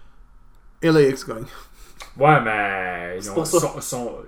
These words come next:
Speaker 2: c'est-tu un genre contrat ouvert qu'ils ont ?
Speaker 3: C'est ça que je me
Speaker 2: Ouais,
Speaker 3: demande.
Speaker 1: Je sais pas, je
Speaker 2: Ça
Speaker 1: pense que je pense. Oh. Hey, c'est fou, hein,
Speaker 2: Non,
Speaker 1: ça.
Speaker 2: c'est ça, là, tu sais, c'est
Speaker 3: C'est le seul combat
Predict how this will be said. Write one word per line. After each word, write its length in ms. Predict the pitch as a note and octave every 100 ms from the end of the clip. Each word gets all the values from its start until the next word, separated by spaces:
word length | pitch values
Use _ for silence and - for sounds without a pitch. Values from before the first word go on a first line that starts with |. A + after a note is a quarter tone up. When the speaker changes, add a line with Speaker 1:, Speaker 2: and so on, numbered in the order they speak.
| -
Speaker 2:
c'est-tu 380 | - B2 - D3+
un 140 | C#3+
genre 240 | B2 C3+ A#2+
contrat 300 | A2+ A2+ A#2+
ouvert 420 | G#2 B2 A3 E3
qu'ils 140 | D#3+
ont ? 180 | G#3 G3 D3+ - - - - - - - -
Speaker 3:
C'est 160 | - E3
ça 140 | A#3
que 60 | A#3+
je 40 | -
me 40 |
Speaker 2:
Ouais, 60 | D#3
Speaker 3:
demande. 300 | D3+ D3+ D#3
Speaker 1:
Je 140 | E3
sais 180 | - F#3+
pas, 140 | -
je 120 | - -
Speaker 2:
Ça 100 | G3+
Speaker 1:
pense 120 | A3+ -
que 100 | C#3
je 80 | -
pense. 120 | C3+
Oh. 360 | C#3 C3 A#2 G#2+ - - - - - -
Hey, 140 | C3 B2
c'est 180 | -
fou, 440 | B2+ - - D#3+ B2+
hein, 160 | B2 A#2
Speaker 2:
Non, 220 | A#2+ C3
Speaker 1:
ça. 80 | A#2
Speaker 2:
c'est 80 | A#2
ça, 160 | C#3 D3
là, 140 | C3 C3
tu 140 | -
sais, 60 | C3
c'est 200 | - A2
Speaker 3:
C'est 220 | G#2+ F3
le 160 | F#3 G3
seul 260 | - B3+
combat 640 | B3+ G3 F3 F3+ G3 G#3